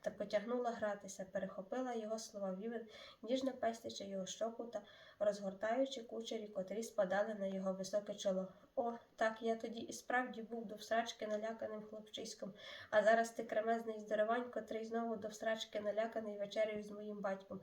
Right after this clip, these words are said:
Все-таки не вдалося відкараскатися і затягнути тебе назад в тепле ліжко, всміхаючись, обійняв дружину Корнута. Ні, з тебе жахливий хитрун,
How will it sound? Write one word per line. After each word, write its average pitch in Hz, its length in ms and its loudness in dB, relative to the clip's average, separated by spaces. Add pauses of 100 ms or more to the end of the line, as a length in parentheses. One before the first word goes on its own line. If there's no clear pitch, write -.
(380)
Все-таки 233 560 0
не 214 120 2
вдалося 202 540 6
відкараскатися 214 840 -2
і 196 140 -4
затягнути 202 540 -4
тебе 202 280 0
назад 202 360 0
в - 20 -18
тепле 202 340 -6
ліжко, 190 340 -6
всміхаючись, 226 800 -4
обійняв 196 440 -2
дружину 196 420 -6
Корнута. 185 440 -6
Ні, 202 180 -6
з - 80 -6
тебе 208 280 2
жахливий 190 540 0
хитрун, 170 400 -10